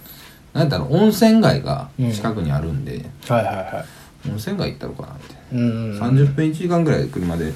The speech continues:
Speaker 1: 行けるんで。
Speaker 2: ええなぁ。
Speaker 1: うん。
Speaker 2: ええなぁ。
Speaker 1: もう全然。
Speaker 2: うん、ゆっくりしたいなぁ。
Speaker 1: 連れがね、
Speaker 2: 一生言ってるわ。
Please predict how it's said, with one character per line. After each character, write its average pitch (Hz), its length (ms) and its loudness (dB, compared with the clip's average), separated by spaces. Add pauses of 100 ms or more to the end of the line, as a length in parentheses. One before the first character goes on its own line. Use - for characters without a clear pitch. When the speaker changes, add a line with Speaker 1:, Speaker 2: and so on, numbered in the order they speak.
(440)
Speaker 1:
行 - 80 -8
け - 60 -8
る 92 80 -8
ん 73 260 -8
で。 - 140 -8 (180)
Speaker 2:
え 139 140 6
え 143 80 8
な 170 560 2 (260)
ぁ。 - 80 -6
Speaker 1:
う - 20 0
ん。 151 60 2
Speaker 2:
え 160 160 4
え 165 40 2
な 175 720 -2 (880)
ぁ。 143 40 -6
Speaker 1:
も 139 120 -4
う 139 100 -8
全 - 220 -4
然。 - 180 -6 (280)
Speaker 2:
う 135 40 -8
ん、 135 340 0
ゆ 139 60 4
っ 143 40 4 (180)
く - 140 -2
り 202 80 4
し - 160 -6
た 208 100 0
い 208 100 2
な 185 520 2 (640)
ぁ。 - 160 0
Speaker 1:
連 127 180 6
れ 131 60 4
が 123 140 6
ね、 135 60 6
Speaker 2:
一 - 280 2
生 226 100 -2
言 214 120 2
っ - 20 -2
て - 140 0
る 185 120 2
わ。 123 200 -4